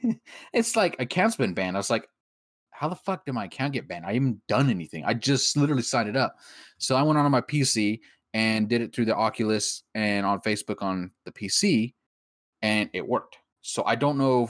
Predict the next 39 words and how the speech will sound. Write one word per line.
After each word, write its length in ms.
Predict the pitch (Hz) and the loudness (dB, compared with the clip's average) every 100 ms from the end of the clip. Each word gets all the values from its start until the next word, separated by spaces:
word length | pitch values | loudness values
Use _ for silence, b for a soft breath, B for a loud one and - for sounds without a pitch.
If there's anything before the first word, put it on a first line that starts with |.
| - - | -6 -16
what 340 | 110 113 110 | -4 -2 -2
happened 560 | - 117 113 139 127 101 | -2 -2 -2 0 0 0
and 140 | 104 | -2
I, 60 | - _ _ _ _ _ _ _ _ _ _ _ _ _ _ _ | -6 _ _ _ _ _ _ _ _ _ _ _ _ _ _ _
what 200 | 90 120 | 0 0
I 80 | 120 | 2
did, 260 | 107 123 | 0 -2
but 120 | 120 104 | 0 0
I 60 | |
was 160 | 104 107 | 0 -2
able 160 | 117 | -2
to 60 | 101 | -6
bypass 640 | 78 92 104 - 101 - - | -4 -2 -2 -2 -2 -2 -8
the 80 | |
ban, 360 | 85 87 78 71 _ _ _ _ | -6 -6 -6 -10 _ _ _ _
which 160 | - 131 | -4 0
I 40 | |
didn't 180 | 190 220 | 4 4
do 100 | 196 | 4
anything 240 | 143 120 135 | 2 0 0
wrong. 260 | 127 85 | 0 0
So 140 | - 110 | -2 -2
I 40 | |
should 160 | - 131 | 0 0
have 60 | |
never 220 | 113 104 | 0 -2
been 160 | 98 98 | -4 -2
banned. 240 | 110 90 | -2 -2
Just 180 | 95 - | -4 -4
like 160 | 113 - | -6 -2
everyone 440 | 113 120 107 104 120 | -4 -2 -2 0 0
else 180 | 120 | 0
that's 160 | 101 - | -4 -8
being 260 | - 104 87 | -4 -4 -2
banned 320 | 90 120 139 b b b _ _ _ _ _ _ _ _ _ | -2 -2 -4 b b b _ _ _ _ _ _ _ _ _
should 300 | - - 123 123 | -12 -8 -6 -4
have 100 | 104 | -2
been 180 | 104 98 | -2 0
banned. 300 | 95 73 | -2 -4